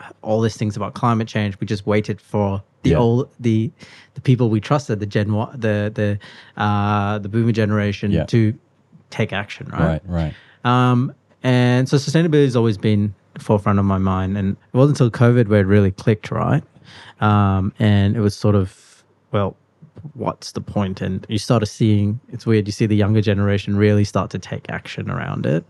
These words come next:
Speaker 2: Yeah.
Speaker 1: Um, the school protests that happened around the world
Speaker 2: Yeah.
Speaker 1: and that kind of stuff. And you're like, "Well, what, what, you know, what are we, what, what am I waiting for?"
Speaker 2: Right.
Speaker 1: Um, I wanna try and help in that sort of way. And
Speaker 2: Mm.
Speaker 1: that's sort of what led me down the path to the company I work for now.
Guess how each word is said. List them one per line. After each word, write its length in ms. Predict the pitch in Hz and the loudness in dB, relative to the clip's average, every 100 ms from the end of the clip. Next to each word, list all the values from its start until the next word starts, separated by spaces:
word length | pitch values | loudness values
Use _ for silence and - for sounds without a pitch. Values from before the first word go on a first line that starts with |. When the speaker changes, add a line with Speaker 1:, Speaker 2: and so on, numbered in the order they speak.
| - | -2
Speaker 2:
Yeah. 340 | 104 110 104 - | 2 4 2 0
Speaker 1:
Um, 340 | 101 95 98 | 0 0 -2
the 60 | 98 | -6
school 320 | - - 104 | -6 0 0
protests 540 | 95 101 101 104 95 - | 2 -2 0 0 -2 -4
that 140 | 98 | -6
happened 340 | 101 95 101 | -4 -6 -4
around 280 | 98 95 92 | -4 -4 -4
the 60 | 92 | -4
world 540 | 104 117 110 110 107 | 0 2 4 4 2
Speaker 2:
Yeah. 100 | 85 | 2
Speaker 1:
and 120 | 98 | 2
that 120 | 98 107 | 0 -2
kind 160 | 107 | -2
of 60 | 101 | -2
stuff. 260 | - 98 101 | -4 -6 -4
And 80 | |
you're 100 | 101 | -4
like, 160 | 101 104 | -2 -2
"Well, 160 | 110 107 | -4 -2
what, 260 | 110 - | -4 -4
what, 280 | 120 110 107 - | -6 -6 -6 -4
you 60 | 117 | 0
know, 80 | 104 | 2
what 160 | 107 | 2
are 60 | 104 | 0
we, 140 | 101 | 0
what, 220 | 101 - | -2 -4
what 120 | - 101 | -2 0
am 100 | 95 | 0
I 80 | 101 | 0
waiting 300 | 101 107 101 | -2 -4 -8
for?" 320 | - - 104 | -8 -8 -6
Speaker 2:
Right. 200 | 87 80 73 - - - | -2 -2 -4 -16 -10 -2
Speaker 1:
Um, 440 | 104 98 101 98 - | 0 2 -2 -4 -4
I 80 | 107 | 0
wanna 260 | 104 101 | 2 2
try 300 | 101 104 98 | 0 0 0
and 200 | 98 107 - - | 0 -4 -8 -18
help 300 | - 110 - - | -8 -6 -6 -12
in 360 | - 95 92 101 | -8 -8 -8 -8
that 200 | 87 - | -10 -8
sort 120 | 90 | -8
of 60 | 95 | -2
way. 260 | 110 98 - | -2 -2 -2
And 180 | 92 82 73 | 0 0 -2
Speaker 2:
Mm. 40 | - _ _ _ _ _ _ - 131 | -10 _ _ _ _ _ _ -4 -2
Speaker 1:
that's 180 | 92 | -2
sort 140 | - 107 | 0 0
of 80 | 95 | 2
what 200 | 104 - | -2 0
led 160 | 98 | -2
me 120 | 98 | 0
down 240 | 92 90 90 | -2 -4 -6
the 60 | |
path 340 | 90 92 87 - | -4 -4 -4 -12
to 320 | - 98 92 92 | -8 -6 -4 -8
the 60 | |
company 320 | - 92 95 | -10 -10 -6
I 60 | 90 | -4
work 220 | 95 98 | -4 -4
for 160 | - 90 | -4 -2
now. 400 | 98 107 95 | 2 2 0